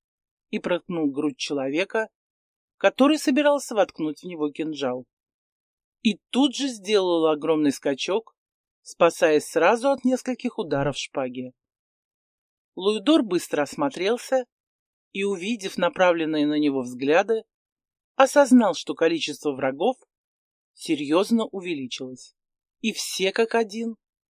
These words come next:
медленно надвигались на него. Недолго думая, он отбежал в узкий проход,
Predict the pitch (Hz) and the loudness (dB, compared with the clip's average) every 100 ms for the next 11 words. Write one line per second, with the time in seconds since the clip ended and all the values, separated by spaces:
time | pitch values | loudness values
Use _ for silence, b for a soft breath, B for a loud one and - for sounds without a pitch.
0 | _ 160 175 214 254 262 269 269 254 170 | _ -6 2 6 6 4 2 2 0 0
1 | 156 135 147 147 - 156 151 147 127 123 | -4 0 2 0 -4 -4 -2 -2 -4 -8
2 | _ _ _ _ _ _ _ _ _ _ | _ _ _ _ _ _ _ _ _ _
3 | _ 156 165 185 302 220 147 127 233 247 | _ -4 2 4 4 2 -2 0 0 0
4 | 240 226 _ _ _ _ _ _ - 262 | -2 -10 _ _ _ _ _ _ 4 6
5 | 254 190 175 170 180 233 233 170 180 - | 6 0 -4 0 0 0 -2 -6 -6 -4
6 | - 131 139 135 160 208 - | -4 -2 -6 -4 -6 -6 -8